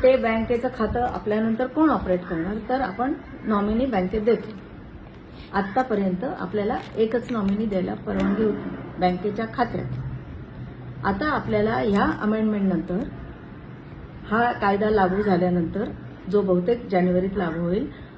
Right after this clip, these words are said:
आपल्याला तिथेही म्हणजे बँकेच्या खात्यात सुद्धा आपल्याला चार नॉमिनी देता येतात. आता खात्याच्या बाबतीत जेव्हा आपण चार नॉमिनी देऊ,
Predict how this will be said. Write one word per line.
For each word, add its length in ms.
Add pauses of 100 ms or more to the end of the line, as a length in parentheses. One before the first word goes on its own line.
(100)
आपल्याला 420
तिथेही 640 (280)
म्हणजे 260
बँकेच्या 540 (100)
खात्यात 440
सुद्धा 380 (540)
आपल्याला 400
चार 340
नॉमिनी 440
देता 300
येतात. 240 (3500)
आता 240 (100)
खात्याच्या 500
बाबतीत 580 (160)
जेव्हा 240
आपण 300
चार 280
नॉमिनी 420
देऊ, 320